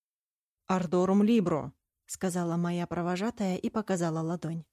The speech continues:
В ней что-то вспыхнуло. Шевеля усиками и внушительными рогами на глянцевых головах, гигантские жуки расступились.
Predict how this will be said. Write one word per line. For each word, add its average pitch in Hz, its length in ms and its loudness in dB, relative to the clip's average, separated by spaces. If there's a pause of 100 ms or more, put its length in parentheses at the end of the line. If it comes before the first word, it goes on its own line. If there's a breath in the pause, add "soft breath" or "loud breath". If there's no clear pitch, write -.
(500)
В 170 120 -6
ней 208 180 2
что-то 208 360 -6
вспыхнуло. 156 680 -6 (600)
Шевеля 185 480 0
усиками 180 640 -2
и 190 140 -2
внушительными 180 720 0
рогами 180 540 -2
на 165 160 0
глянцевых 160 600 -4
головах, 165 540 -4 (340 loud breath)
гигантские 202 640 0
жуки 165 300 -4
расступились. 160 760 -6